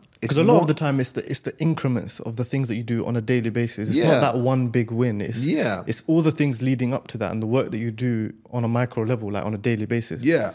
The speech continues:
Speaker 1: I would say, here's a good quote. I don't know if I came up with this or I've heard it 'cause I listened to a lot of stuff. I think success is more of a journey than a destination. I really do believe in that, you know? You think that success is, "Okay, this is the end of,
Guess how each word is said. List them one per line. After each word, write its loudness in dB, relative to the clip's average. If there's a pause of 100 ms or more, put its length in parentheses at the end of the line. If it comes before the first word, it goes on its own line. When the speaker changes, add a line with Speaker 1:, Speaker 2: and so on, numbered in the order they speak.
(400)
Speaker 1:
I 4
would 4
say, -2
here's 0
a 2
good 2
quote. 4
I 0
don't 2
know 2
if 0
I 0
came -2
up -2
with -2
this 0
or 0
I've -2
heard 0
it -6
'cause -2
I 0
listened -2
to -4
a -2
lot 0
of -2
stuff. -8
I -2
think -2
success -4
is -6
more -4
of -6
a -2
journey -2
than -6
a -6
destination. -6 (920)
I 2
really 4
do 0
believe -4
in -8
that, -12 (220)
you -6
know? -4 (240)
You 4
think -2
that 0
success -6
is, -8
"Okay, -2
this -4
is -10
the -4
end -2
of, -6